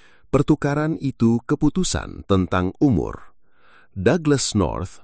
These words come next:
meraih Nobel Ekonomi untuk kerjanya tentang kelembagaan. Ia menunjukkan bahwa kemakmuran yang bertahan lahir dari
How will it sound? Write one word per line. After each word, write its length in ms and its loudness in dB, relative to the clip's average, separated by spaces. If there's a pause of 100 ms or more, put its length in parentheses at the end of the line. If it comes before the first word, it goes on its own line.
meraih 480 -2
Nobel 480 0
Ekonomi 800 -2
untuk 400 -2
kerjanya 640 -6
tentang 560 -6
kelembagaan. 960 -2 (720)
Ia 240 0
menunjukkan 880 0
bahwa 400 0
kemakmuran 720 0
yang 240 -2
bertahan 640 -4 (320)
lahir 560 -2
dari 240 -4